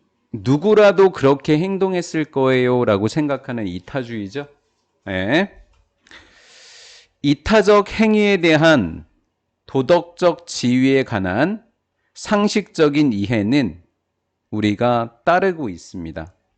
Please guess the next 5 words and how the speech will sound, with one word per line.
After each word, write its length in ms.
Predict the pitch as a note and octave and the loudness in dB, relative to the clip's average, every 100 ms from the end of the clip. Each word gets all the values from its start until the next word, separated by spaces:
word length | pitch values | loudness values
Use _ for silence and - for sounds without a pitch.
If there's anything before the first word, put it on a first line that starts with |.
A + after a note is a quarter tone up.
| _ _ _ - | _ _ _ -2
따른다라고 720 | D#3 D#3+ E3 D#3 D3 A#2 G#2 | 0 2 2 4 4 2 0
하는 200 | G#2 G2+ | -2 -2
것은 280 | G2 G#2 B2+ | -4 -4 -4
의존한다라는 880 | G2 G2 B2 G#2+ G2 F#2+ F#2 F2+ - | -4 -2 -2 -2 -4 -4 -6 -8 -12
뜻이에요. 540 | C3+ C#3+ B2 D3 | -12 -8 -6 -6